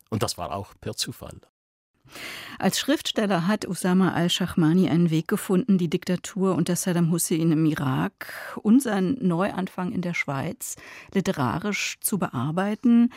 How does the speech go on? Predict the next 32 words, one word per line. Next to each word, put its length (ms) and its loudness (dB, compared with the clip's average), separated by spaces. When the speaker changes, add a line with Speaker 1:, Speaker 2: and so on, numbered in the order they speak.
Speaker 2:
Angekommen 720 4
in 80 4
der 140 2
Schweiz, 420 0
da 140 -2
waren 260 2
Sie 120 -2
ja 220 -2
zunächst, 540 -2
wenn 100 0
man 320 0
das 180 -4
so 60 -2
sagen 260 0
kann, 220 -2
sprachlos. 1500 -4
Wie 140 -2
haben 220 0
Sie 360 0
Deutsch 280 -8
gelernt? 560 -12
Speaker 1:
Es 200 0
war 140 0
eine 200 -4
Entscheidung, 680 -4
dass 300 -6
ich 120 -6
mir 380 2
irgendwann 460 -2
gesagt 460 -6
habe, 220 -4
jetzt 360 -4